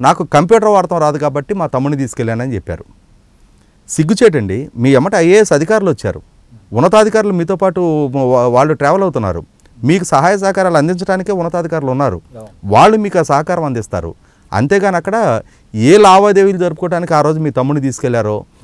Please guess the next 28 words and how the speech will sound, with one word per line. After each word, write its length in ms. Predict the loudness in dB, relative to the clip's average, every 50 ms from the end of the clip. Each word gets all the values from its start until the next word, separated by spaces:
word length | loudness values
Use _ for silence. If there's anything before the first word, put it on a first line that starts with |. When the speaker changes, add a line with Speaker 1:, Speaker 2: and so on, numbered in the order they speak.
| -20 -20 -8 -2
Speaker 1:
వాళ్ళతో 380 | 2 4 4 4 4 4 4 4
ఏం 300 | 4 4 4 2 2 2
బేరం 260 | 2 2 2 2 0
పెట్టుకున్నారో, 580 | -2 -4 -4 -4 -6 -4 -2 -2 -2 -2 -4 -6 _ _ _ _ _ -6
మీలో 480 | -2 2 2 4 4 4 6 6 6 6
ఏం 360 | 4 4 4 4 4 4 2
మతలబాలు 440 | 2 0 0 0 -2 0 0 -2 -2
కనిపెట్టారో, 680 | -2 -4 -4 -4 -4 -4 -4 -4 -2 -2 -4 -4 -6 -8 _ _ _ _ _ -6 -2
మిమ్మల్ని 680 | 0 0 2 2 2 2 0 0 0 -2 -2 -4 -6 -10 _ _ _ 0
వాళ్ళు 240 | 4 4 4 4 2
శుభ్రంగా 420 | 0 -2 -2 -2 -2 -2 -2 -2
మీ, 160 | -2 -2 -2
మీ 220 | -2 0 0 0 0
పనితీరు, 600 | 2 2 0 0 0 0 -2 -2 -2 -2 -2 -2
మీ 160 | -2 0 0
నాలెడ్జ్, 460 | 2 4 4 4 4 2 0 -2 -2
మీ 140 | -4 -4 -2
పరిజ్ఞానం 440 | -2 -2 -2 -2 -2 -2 -2 0 0
అర్థం 280 | 0 0 0 0 0
చేసుకొని 640 | 0 -2 -2 -2 -4 -4 -4 -2 -2 -2 -2 -4 -4 -8 _ _ _ _ -4 -2
మీకు 220 | 0 0 0 0
మో-, 400 | 0 0 2 2 2 4 4 2
శుభ్రంగా 460 | 0 0 -2 -2 -2 -2 0 0 -2
సోపేసేసి 640 | -2 -2 -2 -2 0 -2 -2 -2 -2 -4 -4 -4 -4
పదకొండు 380 | -2 -2 -2 -2 -2 -4 -4
రూపాయలు 320 | -4 -6 -6 -4 -4 -6 -4
ప్రజాధనం 560 | -4 -4 -4 -4 -4 -4 -4 -4 -4 -4 -2
కొట్టేశారు. 460 | -4 -4 -4 -4 -6 -6 -10 -14 -14